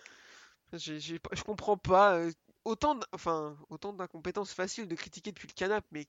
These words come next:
qu'est-ce qui branle, sans déconner ? Je veux dire, parce que,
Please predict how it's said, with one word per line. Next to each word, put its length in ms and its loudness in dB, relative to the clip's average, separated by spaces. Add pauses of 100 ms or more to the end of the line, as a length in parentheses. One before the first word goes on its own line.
qu'est-ce 280 -4
qui 160 -12
branle, 280 0
sans 140 -12
déconner ? 300 -4 (220)
Je 100 -14
veux 60 4
dire, 40 4 (280)
parce 160 2
que, 260 4